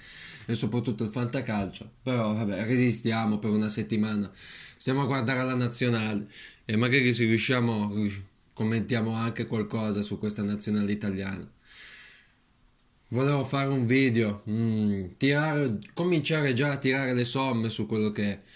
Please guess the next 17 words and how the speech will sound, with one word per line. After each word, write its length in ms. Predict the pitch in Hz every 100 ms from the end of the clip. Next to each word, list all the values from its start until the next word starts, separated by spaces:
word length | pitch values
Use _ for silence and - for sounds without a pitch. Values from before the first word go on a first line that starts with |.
| - - -
eh, 80 | 92
ha 360 | 87 58 80
fatto 280 | 104 120 120
la 60 | 110
Juventus 440 | 107 113 107 104
fino 220 | - 104 104
ad 80 |
ora. 340 | 107 104 90 - _ _ _ _ _ _ -
Volevo 280 | 143 156 143
anche 260 | 147 139
parlare 380 | 107 117 120 113
in 100 | 104
particolare 840 | 110 104 113 113 113 107 104 95 - - -
di 140 | - 104
Cristiano 420 | 107 104 107 104
Ronaldo, 600 | 101 98 101 95 92 - _ - - _ _ _ _ -
che 420 | 123 117 110